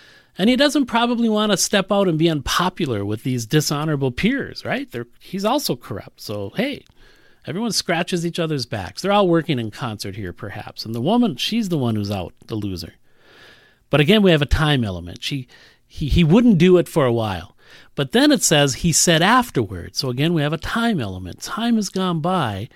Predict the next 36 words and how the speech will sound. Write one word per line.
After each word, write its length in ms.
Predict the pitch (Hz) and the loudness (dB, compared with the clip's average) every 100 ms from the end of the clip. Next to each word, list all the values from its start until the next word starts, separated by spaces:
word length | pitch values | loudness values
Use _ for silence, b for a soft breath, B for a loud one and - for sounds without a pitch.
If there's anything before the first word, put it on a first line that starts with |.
| b b b b b | b b b b b
and 160 | - | 0
we 120 | 156 160 | 2 4
have 300 | 156 117 120 | 2 -2 0
but. 320 | 208 147 - | 0 0 -4
But 460 | - 202 214 - - | -6 0 0 -2 -12
he, 320 | - 147 135 - | -6 -4 -4 -6
there's 140 | 139 | -6
a 80 | 123 | -6
contrast. 800 | - - 208 190 156 117 90 - | -4 0 2 0 -2 -8 -10 -8
Something 320 | - 202 208 | -8 -6 -6
causes 480 | 190 175 170 170 160 | -6 -4 -4 -2 -4
him 240 | 160 139 120 | -4 -4 -4
to 120 | 95 - | -8 -10
pause. 640 | - - 143 107 71 - - b b b b b b b | -6 -2 -2 -2 -8 -16 -20 b b b b b b b
After 280 | - 120 - | -8 -4 0
there's 200 | 156 147 | 2 2
been 160 | 139 151 | 2 2
a 60 | |
delay 440 | 143 147 135 135 120 | 2 2 4 2 2
and 100 | 101 | -2
a 60 | |
gap 380 | 95 117 117 127 | -4 -2 -2 -4
in 80 | 127 | -6
our 100 | 110 | -6
story, 420 | - - 120 120 | -4 -4 -2 -2
this, 360 | 113 - 104 - | -6 -10 -12 -14
this, 280 | - 113 - | -16 -16 -12
this, 160 | - 101 | -8 -6
she's 240 | - 113 | -6 -6
been 140 | 104 95 | -6 -8
coming 420 | - 143 143 135 | -4 -2 0 0
consistently. 800 | - 98 - 143 - 135 127 120 | -2 -4 -2 -4 -4 -4 -4 -6
He's 200 | 107 92 | -8 -10
rejecting 520 | 95 - 139 - 135 | -10 -6 -6 -4 -6
her 160 | 135 | -6
consistently. 760 | 120 117 - 123 - 120 117 | -6 -6 -6 -6 -10 -8 -8